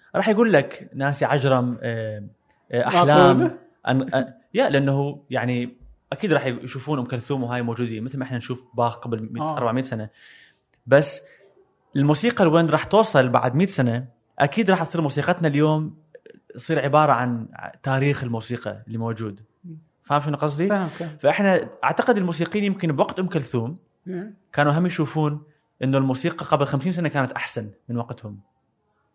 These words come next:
Speaker 2: في نظرية زي كذا، أنا أتذكر
Speaker 1: فا-،
Speaker 2: يعني
Speaker 1: فاهم شنو قصدي؟
Speaker 2: في نظرية إنه الأشياء القديمة تصير هي ال-،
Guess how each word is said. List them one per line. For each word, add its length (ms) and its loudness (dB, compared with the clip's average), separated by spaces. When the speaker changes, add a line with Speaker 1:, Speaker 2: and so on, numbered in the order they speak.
Speaker 2:
في 200 4
نظرية 480 6
زي 180 -2
كذا، 280 -8
أنا 120 -4
أتذكر 400 -2
Speaker 1:
فا-، 40 -8
Speaker 2:
يعني 360 -10
Speaker 1:
فاهم 160 0
شنو 160 -4
قصدي؟ 400 -4
Speaker 2:
في 120 2
نظرية 360 4
إنه 140 0
الأشياء 640 -6
القديمة 540 -8
تصير 340 -8
هي 200 -8
ال-، 360 -12